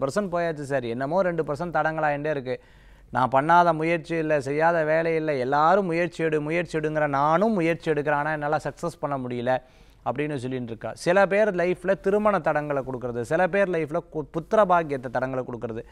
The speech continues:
So, இந்த மாதிரி ராகு கேதுவனுடைய பல்வேறு விதமான தோஷங்கள் தீர்றதுக்கு ஒரு சிறிய மந்திரம். இந்த மு-, மந்திரம் வந்து சின்ன மந்திரம், ஆனா பவர்ஃபுல்லான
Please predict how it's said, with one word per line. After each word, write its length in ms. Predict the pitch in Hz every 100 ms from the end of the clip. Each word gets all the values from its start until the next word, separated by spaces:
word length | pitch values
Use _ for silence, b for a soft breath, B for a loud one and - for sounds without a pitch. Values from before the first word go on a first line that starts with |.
| b b b -
So, 180 | 180
இந்த 160 | 185 175
மாதிரி 300 | 202 226 151
ராகு 680 | 156 208 226 220 247 254 254 190
கேதுவனுடைய 1080 | 208 208 214 208 208 202 190 180 170 165 190
பல்வேறு 600 | 202 165 180 196 208 196
விதமான 460 | 185 175 170 165 139
தோஷங்கள் 640 | 139 175 165 175 165 147
தீர்றதுக்கு 760 | 131 147 139 131 131 - 196 185 b b b
ஒரு 240 | 143 160 156
சிறிய 360 | 175 196 214
மந்திரம். 420 | 185 165 175 190 208
இந்த 160 | 165
மு-, 260 | 147 165 165
மந்திரம் 380 | 151 202 208 185
வந்து 320 | 165 202 180
சின்ன 380 | - 196 226 233
மந்திரம், 360 | 180 175 185
ஆனா 220 | 196 170 143
பவர்ஃபுல்லான 580 | 156 180 175 170 170